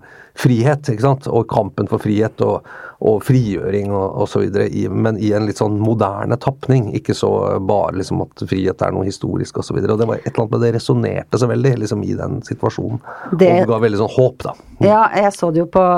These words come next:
Speaker 2: på T V, det, det som sitter igjen, eh, hos meg, det er det at det var veldig sånn, eh,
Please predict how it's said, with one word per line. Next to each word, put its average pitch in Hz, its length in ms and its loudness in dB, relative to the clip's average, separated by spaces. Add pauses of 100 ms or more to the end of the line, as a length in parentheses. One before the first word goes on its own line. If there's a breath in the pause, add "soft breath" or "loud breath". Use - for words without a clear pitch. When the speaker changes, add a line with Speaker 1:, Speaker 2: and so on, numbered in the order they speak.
(600)
Speaker 2:
på 190 140 0
T 214 160 6
V, 170 200 4
det, 170 240 6
det 170 140 4
som 185 200 4
sitter 165 420 2
igjen, 170 400 4
eh, 143 1000 2
hos 180 260 0
meg, 208 260 4
det 202 100 4
er 214 200 4
det 165 120 2
at 165 80 -2
det 185 120 2
var 165 200 2
veldig 165 240 2
sånn, 165 420 2 (560 soft breath)
eh, 82 680 2